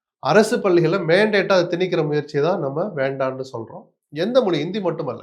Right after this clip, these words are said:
எந்த மொழியும் யாரும் கூடுதலா படிச்சுக்கிறது நிஜமாவே ஒரு வரப்பிரசாதம் தான். அது ஹிந்திங்கிற போது அண்ணாமலை போன்றவங்க சொல்றதுல அந்த பிராக்டிக்கல், அஹ்,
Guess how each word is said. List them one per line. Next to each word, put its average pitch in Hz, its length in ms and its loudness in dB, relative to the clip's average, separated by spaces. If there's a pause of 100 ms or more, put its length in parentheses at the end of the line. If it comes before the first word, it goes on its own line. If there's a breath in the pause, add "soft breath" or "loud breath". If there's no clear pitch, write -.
(280)
எந்த 165 300 -8
மொழியும் 175 320 0
யாரும் 156 280 0
கூடுதலா 160 340 0
படிச்சுக்கிறது 139 640 -8
நிஜமாவே 147 540 -6
ஒரு 127 180 -6
வரப்பிரசாதம் 120 720 -10
தான். 226 160 -14 (600 soft breath)
அது 170 100 -4
ஹிந்திங்கிற 190 460 0
போது 196 260 0 (340 loud breath)
அண்ணாமலை 175 420 0
போன்றவங்க 170 400 -2
சொல்றதுல 156 480 -2
அந்த 151 180 -4 (320)
பிராக்டிக்கல், 185 580 -2 (100)
அஹ், - 1040 -6